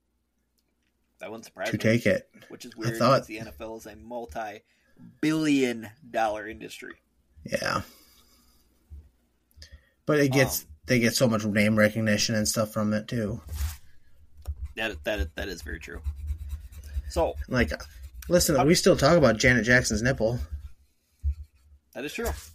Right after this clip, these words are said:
Speaker 1: Even twenty years later. <laughs> Oh, boy.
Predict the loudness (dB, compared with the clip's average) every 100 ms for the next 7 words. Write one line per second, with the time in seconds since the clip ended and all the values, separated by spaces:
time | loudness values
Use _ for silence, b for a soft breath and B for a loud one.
0 | 6 8 8 6 0 -10 -8 -4 -2 -2
1 | -4 _ _ _ _ _ _ _ _ _
2 | _ _ _ _ B B B B B B
3 | -10 -4 -2 -4 -8 -12 -12